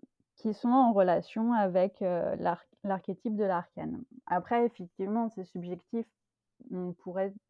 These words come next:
heu, choisir des pierres différentes, et cetera.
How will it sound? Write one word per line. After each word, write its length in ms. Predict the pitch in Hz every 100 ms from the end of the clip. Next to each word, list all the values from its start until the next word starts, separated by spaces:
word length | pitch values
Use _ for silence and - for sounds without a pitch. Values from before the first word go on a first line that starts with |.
| -
heu, 220 | 170 165 - 170 -
choisir 280 | 180 190 196
des 120 | 196
pierres 220 | 185 170
différentes, 760 | 165 _ 185 185 190 190 196 175
et 60 | _
cetera. 420 | 165 175 185 233